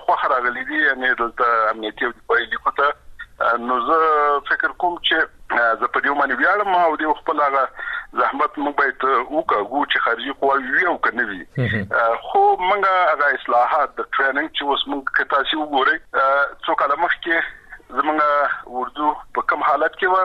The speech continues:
Speaker 1: اوس په کوم حالت کې ده. هم د تجهیزاتو په لحاظ، هم د ټریننګ په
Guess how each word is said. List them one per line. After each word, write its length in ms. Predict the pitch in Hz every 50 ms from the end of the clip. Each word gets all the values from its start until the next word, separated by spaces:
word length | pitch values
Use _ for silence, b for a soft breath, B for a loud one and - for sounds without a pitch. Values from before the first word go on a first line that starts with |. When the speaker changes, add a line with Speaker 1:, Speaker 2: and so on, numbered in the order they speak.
| - -
Speaker 1:
اوس 120 | 180 165 - -
په 100 | 147 - -
کوم 80 | 107 104 -
حالت 260 | - - - - -
کې 120 | - - -
ده. 80 | - - - - - - - - - B B B B - -
هم 120 | 135 156 151
د 140 | 139 - - -
تجهیزاتو 560 | - - 131 117 120 139 151 156 - - -
په 40 | 156 143
لحاظ، 300 | 143 143 143 139 131 127 127
هم 80 | 131 131
د 80 | 131 - -
ټریننګ 260 | 131 120 127 147 151 -
په 40 | -